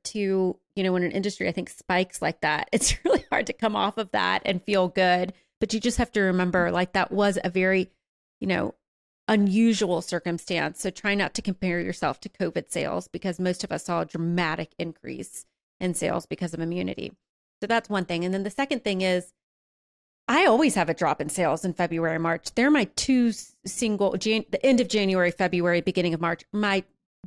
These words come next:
worst months of the year, always. Um, so I'm not sure what Brittany was doing before, <laughs> but I,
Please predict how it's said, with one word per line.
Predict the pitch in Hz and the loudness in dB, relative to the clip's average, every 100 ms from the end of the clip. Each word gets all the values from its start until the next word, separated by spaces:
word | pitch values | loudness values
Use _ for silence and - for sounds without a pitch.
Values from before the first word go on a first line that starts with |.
| - _ _ _ | -20 _ _ _
worst | 196 233 247 - | 0 2 2 2
months | 202 147 | -2 -2
of | - | -6
the | 160 | -8
year, | 135 135 - _ - | -8 -10 -14 _ 0
always. | 190 113 101 - - _ _ - | 2 2 -4 -10 -18 _ _ -2
Um, | 214 196 185 175 190 _ _ _ _ _ _ _ | 0 2 2 -2 -6 _ _ _ _ _ _ _
so | - | 0
I'm | 220 | 2
not | 226 214 | 2 0
sure | 269 | -2
what | 254 - | -2 -4
Brittany | 214 196 | -4 -2
was | 185 | 0
doing | 202 180 | 0 -2
before, | 175 - 165 180 294 - 269 - - _ _ _ _ | -2 -8 0 2 2 2 0 -2 -12 _ _ _ _
<laughs> | - 466 - - 403 302 | -2 -2 -4 -14 -8 -6
but | - 247 226 220 | 0 2 2 2
I, | 247 | 0